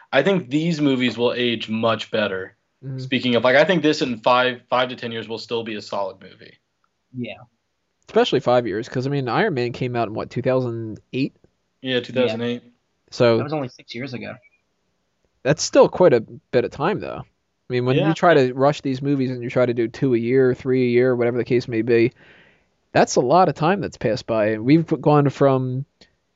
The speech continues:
Speaker 2: not having anybody other than, like, the mainstream characters pop up in movies and be successful to being able to do a Guardians of the Galaxy movie. And that might not do as well as they're hoping, but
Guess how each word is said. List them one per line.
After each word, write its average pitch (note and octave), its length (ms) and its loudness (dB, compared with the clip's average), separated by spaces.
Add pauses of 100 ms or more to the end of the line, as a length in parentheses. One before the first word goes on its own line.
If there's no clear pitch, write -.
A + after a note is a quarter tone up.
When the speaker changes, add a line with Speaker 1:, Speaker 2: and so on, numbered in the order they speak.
Speaker 2:
not C3+ 300 2
having C3 640 0 (360)
anybody C3+ 460 4
other B2 220 4
than, A#2 160 2
like, A#2+ 220 -2
the A#2+ 80 -4
mainstream A#2 580 -6
characters A#2+ 540 0
pop A2+ 260 -4
up A#2 100 -10
in A2+ 120 -6
movies G#2+ 400 -2
and A#2 100 -6
be G#2+ 100 -2
successful G#2+ 640 -4
to A2+ 460 2 (100)
being C3+ 240 4
able C3+ 200 6
to B2 40 6
do B2+ 240 4
a B2 40 2
Guardians A2 360 0
of A#2+ 60 -6
the G2 60 -6
Galaxy A2 360 0
movie. F2+ 380 -6
And G#2 320 -6 (420)
that C3 180 4
might A#2 300 0 (320)
not A2 240 -2
do G#2+ 140 2
as G#2 160 -2
well G#2 140 4
as G2+ 100 -2
they're D2 100 -4
hoping, B2 460 2
but A2 300 -4